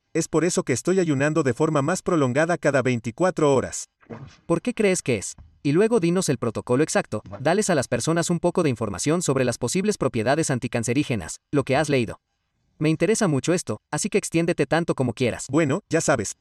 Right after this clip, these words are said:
Speaker 1: hay muchas investigaciones que la gente habla sobre el ayuno, en primer lugar, sobre la reducción de la glucosa y la insulina. Y, obviamente,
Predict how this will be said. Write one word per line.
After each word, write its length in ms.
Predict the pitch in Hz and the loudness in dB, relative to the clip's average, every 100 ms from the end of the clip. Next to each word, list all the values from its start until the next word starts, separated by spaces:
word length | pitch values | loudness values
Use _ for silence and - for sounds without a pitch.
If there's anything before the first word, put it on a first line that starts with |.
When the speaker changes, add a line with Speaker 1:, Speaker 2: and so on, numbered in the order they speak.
| - | -4
Speaker 1:
hay 100 | 165 | 0
muchas 280 | 208 208 | 2 0
investigaciones 640 | 185 156 151 127 - 156 151 | 0 -2 -2 -2 0 -2 0
que 80 | 123 | -2
la 80 | |
gente 240 | - 160 160 | -2 0 2
habla 160 | 160 | 2
sobre 180 | 151 143 | 0 0
el 80 | 147 | 2
ayuno, 300 | 147 170 110 - | 2 0 -2 -4
en 120 | 139 | -4
primer 240 | 175 156 | -2 0
lugar, 280 | 175 165 147 - | 0 2 0 -2
sobre 240 | - 156 151 | -2 0 2
la 80 | |
reducción 380 | 147 139 131 196 | 2 0 0 0
de 80 | 196 | 2
la 80 | 147 | 2
glucosa 400 | 117 151 185 170 | 0 0 0 2
y 20 | |
la 80 | 147 | 0
insulina. 380 | 131 135 135 92 _ _ _ _ _ 151 | 0 -2 -2 -4 _ _ _ _ _ -4
Y, 140 | 151 - | -4 -2
obviamente, 500 | 170 160 156 151 131 | 0 2 2 2 -2